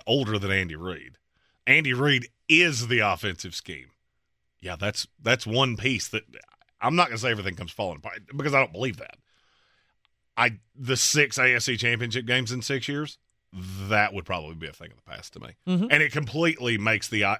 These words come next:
Speaker 1: the A F C, it's wide open. That's just, that's one element that I'm looking at going, "That could change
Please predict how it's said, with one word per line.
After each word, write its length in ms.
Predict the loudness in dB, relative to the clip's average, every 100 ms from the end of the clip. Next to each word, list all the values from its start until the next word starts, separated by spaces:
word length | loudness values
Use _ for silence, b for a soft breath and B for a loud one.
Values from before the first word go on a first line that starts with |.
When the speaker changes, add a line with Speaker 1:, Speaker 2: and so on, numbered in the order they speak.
| -2
Speaker 1:
the 200 | -2 0
A 160 | 0 0
F 100 | -2
C, 420 | -4 -4 -4 -8 _ _ _ _ _ _ _ _ _ _ -2
it's 160 | -2 0
wide 320 | -4 -4 -6
open. 220 | -12 _ _ _ _ _ _ _ _ _ _ _ _ _ _ _ _ _ 0
That's 280 | 2 2 -2
just, 220 | -4 -4
that's 220 | -4 -4 -2
one 300 | 0 0 0
element 480 | 0 -2 -2 -6
that 100 | -4
I'm 80 | -4
looking 220 | -4 -6
at 100 | -8
going, 200 | -8 -12 -4
"That 220 | -4 -4
could 120 | -10
change 260 | -10 -12